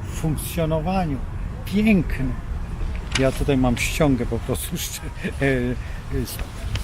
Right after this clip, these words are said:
z waszymi pytaniami. Po prostu wpadłem na pomysł, że można nacisnąć i wydrukować. Bo cały czas się zastanawiałem, jak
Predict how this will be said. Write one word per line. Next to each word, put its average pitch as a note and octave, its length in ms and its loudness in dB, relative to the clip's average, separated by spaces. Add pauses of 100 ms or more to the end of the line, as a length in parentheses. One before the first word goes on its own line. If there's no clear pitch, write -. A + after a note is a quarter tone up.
(200)
z - 680 -8
waszymi D3+ 380 -2
pytaniami. E3 560 -6 (1080)
Po D3+ 100 0
prostu D#3+ 300 -2
wpadłem C#3+ 420 0
na C#3 100 2
pomysł, C#3+ 400 0
że D3 60 0
można C3 260 2
nacisnąć C3 640 0
i - 20 -4
wydrukować. C#3 600 -4 (1400)
Bo C#3 80 -2
cały - 240 0
czas D#3 180 -2
się - 160 -4
zastanawiałem, D3 840 0
jak D3 140 0